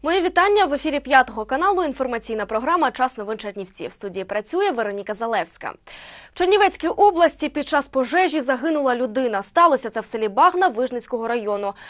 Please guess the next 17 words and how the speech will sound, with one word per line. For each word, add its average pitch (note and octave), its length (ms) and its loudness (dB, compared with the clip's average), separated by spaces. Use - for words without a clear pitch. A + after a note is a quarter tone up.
Рятувальників F4 560 4
про C#4 160 2
пожежу C4 460 0
повідомили B3 640 0
вже G#3+ 140 -6
тоді, B3 240 -2
коли C#4 200 -2
вогнем A#3 340 -4
був D#4 200 -6
охоплений D#4 480 -2
весь A#3+ 280 -4
житловий A3 320 -6
будинок. G#3 500 -4
А - 80 0
тому D4+ 240 0
врятувати B3+ 560 2
чоловіка D#4 600 -4